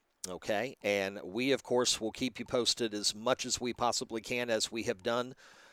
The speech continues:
uh, here on this podcast since the beginning of the pandemic. And some of you may be wondering, "So what happened to the podcast?" Well, twofold. Number one, we got to a point where there was just simply, from what we do and what we normally discuss on this broadcast, which is predominantly covering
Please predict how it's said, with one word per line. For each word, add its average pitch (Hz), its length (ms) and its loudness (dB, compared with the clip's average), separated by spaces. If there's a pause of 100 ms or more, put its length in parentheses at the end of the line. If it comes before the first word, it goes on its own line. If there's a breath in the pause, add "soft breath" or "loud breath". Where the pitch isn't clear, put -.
(160 loud breath)
uh, 104 200 4
here 131 300 6
on 117 140 2
this 117 140 0
podcast 117 480 4
since - 340 2
the 113 100 -6
beginning 107 600 -2 (600 loud breath)
of 110 200 8
the 113 80 0
pandemic. 98 640 -4 (500 loud breath)
And 120 260 4
some 185 220 8
of 175 100 6
you 147 80 4
may 131 120 4
be 131 100 2
wondering, 127 420 0
"So - 160 4
what 202 180 4
happened 220 380 2
to 110 80 -2
the - 80 -6
podcast?" - 720 -2 (420)
Well, 180 360 6
twofold. 123 640 0 (440 loud breath)
Number 175 260 6
one, 127 260 4
we 127 120 0
got 135 200 4
to 147 140 4
a 127 60 6
point 123 260 0
where 110 140 0
there 110 180 2
was 110 160 0
just - 240 4
simply, 131 400 2
from 113 260 -4
what 120 220 2
we 143 220 0
do 120 440 0
and 107 100 -4
what 110 140 -2
we 123 100 -2
normally 131 420 -2
discuss - 920 4
on 107 180 0
this 110 160 2
broadcast, 131 720 2
which 107 200 -2
is 95 100 -2
predominantly 123 720 0
covering 110 480 0